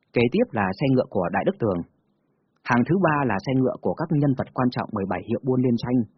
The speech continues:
và các phú hộ trong thành. Cuối cùng là rất nhiều dân chúng đang đi bộ, phần lớn là lao ấu, phụ nữ và trẻ em không có làm gì, rảnh rỗi nên muốn tới xem án. Sau khi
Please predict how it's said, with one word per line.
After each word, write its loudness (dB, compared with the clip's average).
và -4
các -4
phú 0
hộ 4
trong -4
thành. 0
Cuối 6
cùng 4
là 2
rất 0
nhiều 0
dân 0
chúng -4
đang 0
đi 4
bộ, 0
phần 2
lớn 2
là 0
lao 2
ấu, 0
phụ 2
nữ 0
và 0
trẻ -2
em 4
không -2
có -2
làm 2
gì, -4
rảnh 0
rỗi 2
nên 4
muốn 2
tới 0
xem 0
án. 0
Sau 6
khi 4